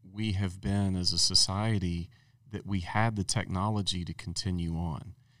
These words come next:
and that we had all of these options to be able to do that. You were able to provide professional development for teachers during this time because we had the technology to be able to do that. I mean, you think if this had been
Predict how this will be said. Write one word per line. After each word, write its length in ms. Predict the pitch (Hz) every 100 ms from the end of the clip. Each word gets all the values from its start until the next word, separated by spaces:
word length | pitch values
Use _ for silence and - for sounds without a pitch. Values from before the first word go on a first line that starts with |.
| -
and 160 | 98 92
that 80 |
we 120 | 92 92
had 320 | - 113 113
all 200 | 90 90
of 100 | 85
these 200 | 87 85
options 520 | 92 - - 87 85
to 100 | 101
be 140 | 90
able 160 | 92 87
to 100 | 85
do 140 | 110 120
that. 240 | 87 73
You 140 | 98 110
were 120 | 98
able 320 | 92 107 107
to 60 | 101
provide 600 | - 87 82 95 120 101
professional 520 | 95 - 95 - 90
development 680 | 85 87 87 120 - 90 -
for 120 | 95
teachers 480 | - 101 95 92 90
during 320 | 98 98 104
this 160 | 95 98
time 560 | - 110 127 101 90 90 - - - - - -
because 540 | 95 - 104 101 92
we 200 | 98 98
had 260 | 92 104 104
the 80 | 92
technology 580 | - 80 95 104 92 87
to 60 |
be 180 | 82 87
able 180 | 90 87
to 100 | 80
do 240 | 85 110
that. 200 | 135 85
I 40 | -
mean, 120 | 90
you 100 | 95
think 360 | 104 104 - - - _ _ _ -
if 100 | -
this 160 | 104
had 140 | 98 90
been 420 | 98 95 90 90